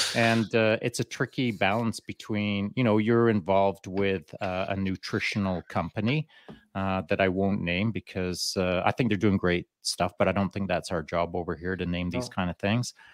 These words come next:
Speaker 2: No, for sure.
Speaker 1: Uh, but you're aligned with them for the right reasons, as I see it, and you're not pitching a false bill of goods. Just 'cause you get some free stuff doesn't mean that you're out there pimping the wares. I don't see you doing that. And
Speaker 2: Mm-hmm.
Speaker 1: so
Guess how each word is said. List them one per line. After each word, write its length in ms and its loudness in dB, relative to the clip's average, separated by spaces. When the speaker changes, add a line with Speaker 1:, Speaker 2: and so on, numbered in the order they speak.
Speaker 2:
No, 80 -6
for 60 -14
sure. 120 4
Speaker 1:
Uh, 320 6
but 240 8
you're 240 12
aligned 480 10
with 240 2
them 180 6
for 140 0
the 100 2
right 300 4
reasons, 480 0
as 180 -6
I 160 2
see 300 0
it, 100 2
and 160 6
you're 100 6
not 280 2
pitching 560 2
a 100 0
false 460 4
bill 260 4
of 220 0
goods. 340 4
Just 320 0
'cause 240 2
you 100 2
get 280 2
some 240 0
free 180 2
stuff 400 2
doesn't 320 2
mean 260 2
that 200 0
you're 160 2
out 180 6
there 140 6
pimping 560 2
the 80 0
wares. 440 4
I 120 4
don't 240 2
see 160 -2
you 140 0
doing 340 6
that. 300 0
And 180 2
Speaker 2:
Mm-hmm. 80 0
Speaker 1:
so 320 6